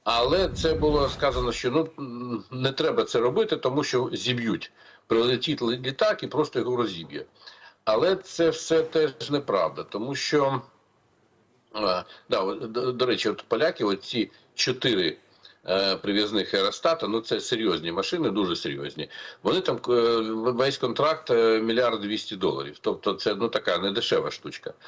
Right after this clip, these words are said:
Але якщо підіймати, е, аеростати з, е, навіть з радіолокаційними станціями нашого виробництва, у нас вони є, то це,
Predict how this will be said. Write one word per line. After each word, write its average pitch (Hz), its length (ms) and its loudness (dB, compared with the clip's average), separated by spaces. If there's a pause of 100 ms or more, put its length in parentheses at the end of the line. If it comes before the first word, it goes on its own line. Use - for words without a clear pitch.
(460)
Але 127 400 2
якщо 120 600 -2
підіймати, 117 680 -2
е, 80 100 -4 (580)
аеростати 101 1080 2
з, - 160 -8
е, 104 260 -2
навіть 117 300 2
з - 100 -8
радіолокаційними 113 800 0
станціями 101 560 0
нашого 110 380 -2
виробництва, 101 760 -2 (340)
у 101 60 -4
нас 113 260 0
вони 110 240 0
є, 92 320 -4 (400)
то 113 160 2
це, 170 480 0